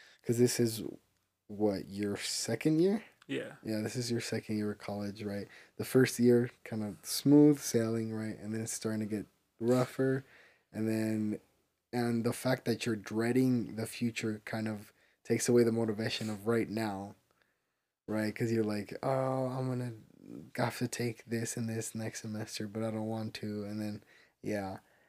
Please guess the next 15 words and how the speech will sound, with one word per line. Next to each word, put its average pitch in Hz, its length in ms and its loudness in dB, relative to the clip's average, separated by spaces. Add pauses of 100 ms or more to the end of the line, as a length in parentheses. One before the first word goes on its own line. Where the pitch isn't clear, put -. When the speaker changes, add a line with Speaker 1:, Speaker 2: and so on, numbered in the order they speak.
(320)
Speaker 1:
And 113 460 0
that 131 220 4
self-discipline 117 960 -2
thing 101 220 -10
is, 101 180 -10
like, 98 200 -12
super 104 680 -4
hard. 95 420 -12 (280)
I 113 120 -4
get 110 140 0
what 107 220 -4
you 104 60 -8
mean, 101 240 -8
for 101 200 -10
sure. 101 460 -10